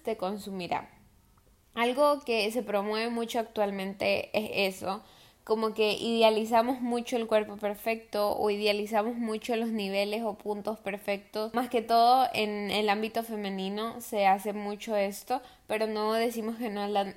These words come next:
el ámbito masculino porque ya han salido incluso personas muy reconocidas que han tenido problemas con su relación con la comida, entonces sí entran en el cuadro de todos estos puntos de los que voy a hablar ahora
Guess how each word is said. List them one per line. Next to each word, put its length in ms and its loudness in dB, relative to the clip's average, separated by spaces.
el 160 -2
ámbito 400 0
masculino 680 -4
porque 360 -6
ya 320 4
han 160 -4
salido 320 -4
incluso 420 -8
personas 680 -4
muy 180 0
reconocidas 960 2
que 60 -4
han 140 0
tenido 320 0
problemas 840 0
con 200 0
su 80 -2
relación 480 0
con 120 -4
la 120 -6
comida, 680 2
entonces 680 2
sí 560 -4
entran 520 2
en 160 -6
el 160 -4
cuadro 380 4
de 320 0
todos 260 6
estos 220 -6
puntos 340 -2
de 80 2
los 140 -2
que 100 -8
voy 120 2
a 40 4
hablar 240 2
ahora 380 4